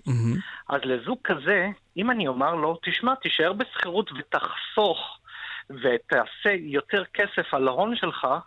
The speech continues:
Speaker 2: זו עצה שתיאורטית היא נכונה.
Speaker 1: אבל השאלה
Speaker 2: אבל
Speaker 1: היא
Speaker 2: מעשית היא לא, היא, היא
Speaker 1: כן.
Speaker 2: לא מצליחה.
Speaker 1: לא, זה יכול ללכת מעשית, יש פה גם מרכיב פסיכולוגי, אבל,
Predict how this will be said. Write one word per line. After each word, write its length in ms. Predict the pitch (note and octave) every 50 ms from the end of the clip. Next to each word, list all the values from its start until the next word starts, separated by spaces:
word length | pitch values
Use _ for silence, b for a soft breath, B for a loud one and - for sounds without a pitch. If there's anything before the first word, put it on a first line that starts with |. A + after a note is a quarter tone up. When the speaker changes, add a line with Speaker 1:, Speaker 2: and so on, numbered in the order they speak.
| _ _ _ B B B B C3 B2+
Speaker 2:
זו 140 | C#3 C#3
עצה 340 | C#3+ C#3 - - - A3 A3+ A3
שתיאורטית 680 | - - - - - - D3+ D3 F#3+ A#3+ - B3+ A#3+ -
היא 100 | G3+ E3+
נכונה. 460 | D3+ - - - - B2+ B2 D3+ E3 D3 - -
Speaker 1:
אבל 180 | B2+ A#2 A#2+ A#2
השאלה 280 | A2+ - - A#2 A#2 A#2
Speaker 2:
אבל 400 | C3+ D3 D#3 D#3+ D#3 D3+ D3+ D#3
Speaker 1:
היא 0 | D#3 D#3+ E3+
Speaker 2:
מעשית 220 | E3+ - C4 -
היא 140 | - D3+ C3+
לא, 120 | D3 D#3+ E3+ -
היא, 100 | C#3+ C#3+ D#3 - _ _ -
היא 220 | - - D3 C#3+
Speaker 1:
כן. 80 | D3+ C#3
Speaker 2:
לא 80 | D#3
מצליחה. 460 | D#3 F3+ F3 - - C3+ - - G#3+ E3+ - -
Speaker 1:
לא, 260 | F3+ G#3+ F#3+ - - - - B2 C3 C3
זה 140 | B2 D3
יכול 260 | D3+ D#3 D#3 - F#4 -
ללכת 360 | C4 G#3 E3 C#3 D3+ - -
מעשית, 360 | C#3 C3 B2 - - C3+ B2
יש 120 | B2+ C3+ -
פה 100 | - E3 D3+
גם 280 | C#3 C3+ B2 C3 C3
מרכיב 300 | A#2+ A#2+ A2 - C#3 B2+ B2
פסיכולוגי, 800 | - - - B2+ A#2+ - A#2+ A2+ B2 C#3+ D3+ C#3 B2 A#2+ A#2 A#2
אבל, 160 | A#2 B2+ C3